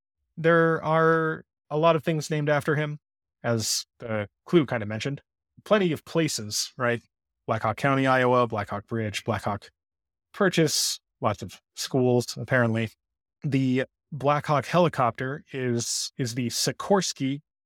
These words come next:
sixty. Sikorsky is the, the company that makes them. Uh, U H sixty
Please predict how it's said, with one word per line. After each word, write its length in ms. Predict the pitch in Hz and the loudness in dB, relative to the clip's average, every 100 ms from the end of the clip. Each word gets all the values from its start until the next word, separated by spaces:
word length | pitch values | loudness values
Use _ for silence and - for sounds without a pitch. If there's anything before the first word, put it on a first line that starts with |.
| _ _ | _ _
sixty. 480 | - - - - 104 | -4 -2 -2 -4 -6
Sikorsky 520 | 107 120 127 113 120 | -6 -4 -2 -2 0
is 140 | 110 - | -2 0
the, 320 | 110 98 98 _ _ _ _ | 0 0 -2 _ _ _ _
the 200 | 101 92 - | -8 -8 -2
company 400 | 151 120 110 110 | -2 0 -4 -6
that 160 | 104 | -8
makes 280 | 120 104 - | -8 -8 -4
them. 160 | 123 120 _ _ - | -4 -6 _ _ 0
Uh, 200 | 95 92 | 0 0
U 200 | 127 135 | 2 4
H 180 | 120 117 | 4 2
sixty 500 | - 113 - 110 107 | -2 -4 -2 -4 -6